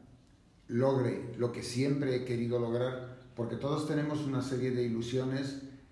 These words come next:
desde bien chiquitos, y entonces ahora es el momento de reconsiderar, para dar ese giro de ciento ochenta grados, de estoy vivo y qué es lo que yo quiero en la vida. Y eso que quieres en la vida,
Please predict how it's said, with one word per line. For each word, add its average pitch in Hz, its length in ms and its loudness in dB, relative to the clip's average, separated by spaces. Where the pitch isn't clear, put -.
desde 127 920 2
bien 139 300 6
chiquitos, 135 720 0
y 120 60 0
entonces 131 360 2
ahora 139 200 4
es - 120 0
el 131 120 2
momento 135 760 0
de 127 100 4
reconsiderar, 123 1300 0
para - 180 0
dar 147 220 2
ese 139 160 -2
giro 127 280 0
de 117 100 -2
ciento 123 180 -2
ochenta 120 300 -2
grados, 127 480 -2
de 123 260 -2
estoy 147 380 2
vivo - 680 2
y 117 100 -2
qué 135 160 0
es 139 60 2
lo 139 140 0
que 131 120 0
yo 123 160 0
quiero 120 220 2
en 117 100 0
la 110 80 -2
vida. 113 460 0
Y 120 100 2
eso 143 220 4
que 139 100 0
quieres 127 300 0
en 117 100 2
la 113 80 2
vida, 127 480 -2